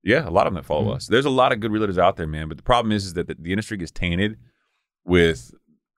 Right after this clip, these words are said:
Speaker 1: a lot of people who, because there's a low bar to entry, there's a low barrier, right?
Speaker 2: Mm-hmm.
Speaker 1: So the industry gets tainted by these people who come in with these expectations to get rich. Some of 'em cut corners. Some of 'em don't have the same professionalism. They're not in it for a career. They're in it for the money, per se.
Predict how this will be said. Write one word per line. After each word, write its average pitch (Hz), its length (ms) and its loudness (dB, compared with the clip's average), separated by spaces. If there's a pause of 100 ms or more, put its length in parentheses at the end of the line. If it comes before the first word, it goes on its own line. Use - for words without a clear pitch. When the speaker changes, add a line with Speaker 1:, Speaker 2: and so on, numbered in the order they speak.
(200)
Speaker 1:
a 90 120 2
lot 90 260 4
of 98 60 -4
people 90 200 -4
who, 87 220 -6
because 92 180 -8
there's 113 180 -2
a 98 40 -2
low 113 160 6
bar 98 260 6
to 82 100 -2
entry, 78 300 -6
there's 69 140 -10
a 82 40 -4
low 92 140 6
barrier, 71 540 -2
right? 87 280 2
Speaker 2:
Mm-hmm. 117 80 -10 (480)
Speaker 1:
So 95 200 2
the 95 100 4
industry 117 280 0
gets 92 160 -4
tainted 90 720 0
by 76 440 2 (260)
these 80 120 -20
people 98 180 -2
who 85 80 -2
come 92 260 0
in 85 320 -2
with 78 100 -10
these 76 120 -10
expectations 80 460 -6
to 69 60 -12
get 67 120 -8
rich. 92 460 0 (380)
Some 92 120 0
of 90 80 4
'em 82 80 -2
cut - 220 -2
corners. 87 580 2
Some 85 100 -8
of 82 60 -8
'em 76 40 -10
don't 73 160 -8
have 78 120 -4
the - 60 -16
same 78 160 -10
professionalism. 87 800 0
They're 78 100 -6
not 78 220 -6
in 85 100 -4
it 69 100 -8
for 76 140 -6
a 71 60 -8
career. 90 400 0
They're 78 140 -4
in 78 80 -8
it - 100 -14
for 73 80 -18
the 69 80 -16
money, 87 300 -4
per 95 160 -2
se. 87 460 -4